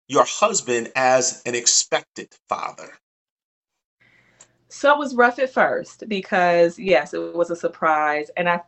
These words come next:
Speaker 2: think, Jerome, to your point about men having to catch up, was trying to grapple with this not being a part of his five-year, we wanna
Speaker 1: Mm-hmm.
Speaker 2: be in a particular place financially, we want to travel,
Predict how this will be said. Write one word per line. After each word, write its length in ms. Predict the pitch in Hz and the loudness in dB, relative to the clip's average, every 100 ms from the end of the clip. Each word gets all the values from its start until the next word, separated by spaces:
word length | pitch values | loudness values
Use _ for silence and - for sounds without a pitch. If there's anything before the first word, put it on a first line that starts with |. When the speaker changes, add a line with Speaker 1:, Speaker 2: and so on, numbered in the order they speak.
| - | -8
Speaker 2:
think, 560 | 196 190 185 - - _ _ _ 180 | -6 -6 -8 -12 -20 _ _ _ -20
Jerome, 800 | - - 180 175 170 165 160 156 - | -14 -8 -2 2 2 2 -2 -6 -8
to 120 | 202 | -4
your 180 | 170 160 | -2 -4
point 380 | - 170 160 | -4 -2 -2
about 320 | 170 156 151 156 | -2 0 0 -2
men 260 | 156 151 | -6 -6
having 320 | 175 151 151 151 | -8 -8 -10 -16
to 80 | |
catch 400 | 147 - 143 - - | -16 -10 -10 -8 -6
up, 380 | 147 180 208 _ _ _ _ _ | -4 -4 -8 _ _ _ _ _
was 340 | 175 185 180 - | 2 4 2 -2
trying 340 | - 180 185 | 0 0 0
to 100 | 165 | -4
grapple 460 | 160 165 151 156 160 | -4 -2 -2 -2 -6
with 300 | 160 151 147 | -6 -8 -8
this 240 | 151 151 | -10 -8
not 220 | 156 139 151 | -8 -8 -6
being 200 | 147 135 | -10 -10
a 60 | |
part 340 | - 147 135 143 | -4 -2 0 -2
of 100 | - | -10
his 340 | 143 143 - | -16 -16 -12
five-year, 1160 | - 143 143 143 139 139 139 139 135 135 131 131 _ _ - | -2 -2 -2 -8 -14 -16 -10 -8 -8 -8 -8 -10 _ _ -6
we 100 | 160 | -4
wanna 240 | 156 151 | -2 -6
Speaker 1:
Mm-hmm. 60 | 143 | -6
Speaker 2:
be 100 | 143 | -6
in 80 | 135 | -6
a 40 | |
particular 500 | 139 139 240 254 240 | -8 -2 -2 0 -4
place 320 | 240 214 208 | -2 -2 -2
financially, 920 | - 180 160 156 156 170 151 143 143 - | -2 -2 -2 -6 -8 -8 -10 -10 -12 -12
we 80 | 151 | -14
want 240 | 139 131 | -14 -14
to 100 | - | -14
travel, 1000 | - - 180 175 170 165 160 156 151 151 | -14 -2 2 2 2 -2 -2 -4 -6 -8